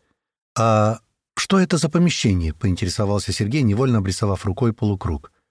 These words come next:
«Специально создано для твоей встречи», — Сергей задумался. «Делать вроде бы совершенно нечего».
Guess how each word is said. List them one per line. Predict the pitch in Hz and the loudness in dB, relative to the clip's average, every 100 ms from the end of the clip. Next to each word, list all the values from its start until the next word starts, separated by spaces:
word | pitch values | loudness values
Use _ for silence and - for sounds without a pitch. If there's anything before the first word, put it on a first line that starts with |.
| _ _ - | _ _ -16
«Специально | - 104 - 107 104 135 151 | -8 -6 -2 0 2 2 0
создано | - 107 101 113 156 | 0 2 2 2 2
для | 135 131 | 2 0
твоей | 156 131 107 | 2 2 2
встречи», — | 104 - 92 82 - 82 _ _ _ _ - | 0 0 0 0 -4 -8 _ _ _ _ -10
Сергей | 95 78 82 | -6 -4 -2
задумался. | 87 90 87 78 - 82 _ _ _ | -2 -2 -2 -4 -8 -12 _ _ _
«Делать | 104 139 170 139 | -2 -2 -2 -2
вроде | 127 135 135 | -2 -2 -2
бы | 127 | -2
совершенно | - 110 - 131 147 | -2 -4 -2 -2 0
нечего». | 104 101 - 107 | 0 -2 -4 -6